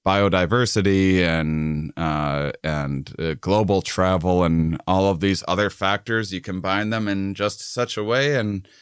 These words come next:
hey, some viruses pop up from time to time, and it's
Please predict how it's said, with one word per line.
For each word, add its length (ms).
hey, 200
some 240
viruses 500
pop 300
up 160
from 140
time 240
to 80
time, 400
and 120
it's 320